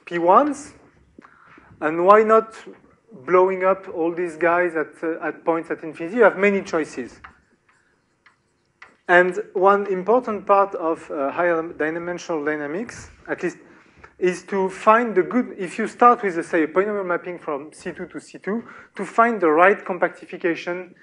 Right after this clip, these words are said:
in which you, you want to work. So I don't, I, I won't enter into the details here, but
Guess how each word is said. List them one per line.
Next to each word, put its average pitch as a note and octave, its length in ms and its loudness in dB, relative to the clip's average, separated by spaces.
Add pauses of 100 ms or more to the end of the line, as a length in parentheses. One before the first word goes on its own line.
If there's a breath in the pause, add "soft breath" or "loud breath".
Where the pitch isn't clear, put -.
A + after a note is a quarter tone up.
(260 soft breath)
in D#3+ 220 -4
which E3+ 460 -8 (180)
you, D#3 460 -6
you D3+ 100 -8
want D#3+ 260 -4
to - 60 -12
work. C3 300 -6 (340 loud breath)
So F#3 220 6
I F3 160 4
don't, A3 440 0
I, F3+ 300 0
I F3 40 4
won't B3 260 2
enter G#3 260 0
into F#3+ 140 -2
the E3 140 -6
details E3+ 480 2
here, A#3+ 260 -4
but - 340 -6